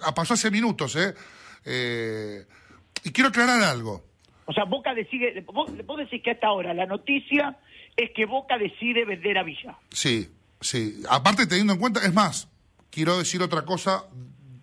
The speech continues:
Speaker 1: cero veinticuatro. Hasta hace cinco minutos, Villa,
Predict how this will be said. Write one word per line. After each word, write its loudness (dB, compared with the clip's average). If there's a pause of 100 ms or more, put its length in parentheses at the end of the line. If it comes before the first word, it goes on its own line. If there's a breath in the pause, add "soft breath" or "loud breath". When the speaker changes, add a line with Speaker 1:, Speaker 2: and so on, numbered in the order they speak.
Speaker 1:
cero -4
veinticuatro. -4 (1160 soft breath)
Hasta 4
hace 2
cinco 2
minutos, 2
Villa, 2